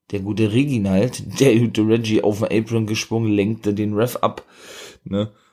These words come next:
Olle Banks kam angestürmt, wollte ihn eine mitgeben und dann auch praktisch so, so was, äh, wie ein Topi zeigen auf ihn, ja, ging auch nicht durch, weil er aus dem Weg ging.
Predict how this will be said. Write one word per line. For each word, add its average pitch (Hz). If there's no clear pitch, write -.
Olle 104
Banks 107
kam 107
angestürmt, 131
wollte 127
ihn 143
eine 113
mitgeben 135
und 185
dann 131
auch 131
praktisch 120
so, 110
so 104
was, 110
äh, 101
wie 101
ein 104
Topi 123
zeigen 127
auf 135
ihn, 139
ja, 107
ging 104
auch 123
nicht 151
durch, 107
weil 101
er 95
aus 98
dem 101
Weg 101
ging. 127